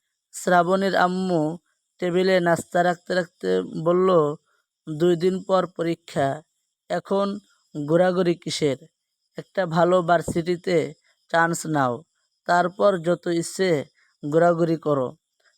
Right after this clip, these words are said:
তারপর আমার দিকে তাকিয়ে আন্টি বলল, "বাবা,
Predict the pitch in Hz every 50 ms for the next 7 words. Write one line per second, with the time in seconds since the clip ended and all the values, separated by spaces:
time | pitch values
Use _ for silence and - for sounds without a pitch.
0 | _ _ - 175 175 180 180 196 196 190 185 185 180 180 175 180 175 170 165 185
1 | 175 185 190 175 - - 175 160 - 185 180 175 165 160 165 151 - 170 170 165
2 | 180 180 185 185 185 170 139 127 - _ _ _ _ 175 151 165 175 170 185 175
3 | 160 139 131